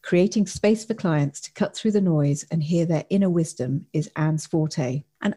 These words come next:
I first met Anne when we were both invited to join the coaching team on the Story Skills Workshop, which is this fabulous workshop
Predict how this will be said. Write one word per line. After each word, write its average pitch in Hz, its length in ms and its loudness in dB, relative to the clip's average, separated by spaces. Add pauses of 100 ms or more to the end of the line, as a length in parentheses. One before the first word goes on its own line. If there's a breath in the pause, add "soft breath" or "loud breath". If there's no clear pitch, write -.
I 349 180 2
first 151 380 0
met 156 180 0
Anne 147 300 2
when 156 120 2
we 175 120 2
were 175 60 2
both 196 280 2
invited 180 460 0
to 151 80 -6
join 170 240 2
the 160 80 2
coaching 226 420 0
team 147 320 0
on 151 80 0
the 160 80 0
Story 196 300 2
Skills 151 360 -2
Workshop, - 540 -2
which - 180 -8
is 175 140 0
this - 460 -4
fabulous 196 560 2
workshop - 580 0